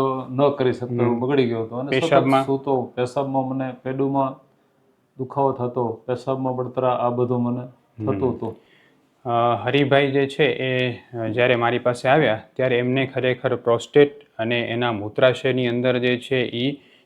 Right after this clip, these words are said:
Speaker 2: જે ટોન હોય, એટલે કે મૂત્રાશય જે મૂત્ર બારે કાઢી શકે, ટોન ઓછો થઈ ગયો હતો, શરીરમાં અતિશય ગરમી હતી અને વજન સતત ઘટતું જતું હતું.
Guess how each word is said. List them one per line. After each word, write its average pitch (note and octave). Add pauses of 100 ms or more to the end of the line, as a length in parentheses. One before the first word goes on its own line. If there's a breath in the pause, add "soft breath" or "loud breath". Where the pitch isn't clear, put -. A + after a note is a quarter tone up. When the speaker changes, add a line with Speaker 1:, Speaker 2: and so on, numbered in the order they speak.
(140)
Speaker 2:
જે A#2+
ટોન C#3+
હોય, A2
એટલે A2
કે A2+
મૂત્રાશય A#2+
જે A#2
મૂત્ર A2+
બારે A#2
કાઢી C3
શકે, A2+
ટોન B2
ઓછો B2+
થઈ B2+
ગયો C3
હતો, C3
શરીરમાં A#2
અતિશય A2+
ગરમી B2+
હતી C3+
અને A#2
વજન A2+
સતત B2
ઘટતું C#3+
જતું G#2+
હતું. D#3+